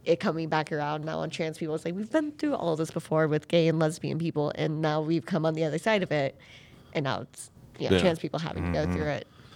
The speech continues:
Speaker 2: And it's like me, I, I've struggled with how I was raised, you know, backwoods, backcountry, and I've struggled with that, but it's like I, I got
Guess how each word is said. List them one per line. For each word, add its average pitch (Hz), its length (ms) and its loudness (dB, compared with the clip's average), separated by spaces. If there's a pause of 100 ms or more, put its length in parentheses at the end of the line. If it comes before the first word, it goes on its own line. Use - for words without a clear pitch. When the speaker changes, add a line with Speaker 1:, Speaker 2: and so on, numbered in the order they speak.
(340)
Speaker 2:
And 104 80 8
it's 107 140 6
like 98 160 8
me, 101 200 6
I, 95 200 6 (100)
I've 107 200 8
struggled 101 340 6
with 90 120 2
how 113 200 10
I 98 140 10
was 95 300 2
raised, 92 400 4
you 87 60 -2
know, 85 100 0
backwoods, 98 600 4
backcountry, 90 840 2 (420)
and - 100 6
I've 101 120 8
struggled 113 360 10
with 92 120 4
that, 92 240 6
but 95 100 4
it's 92 140 2
like 92 140 8
I, 92 280 10
I 101 60 8
got 101 260 10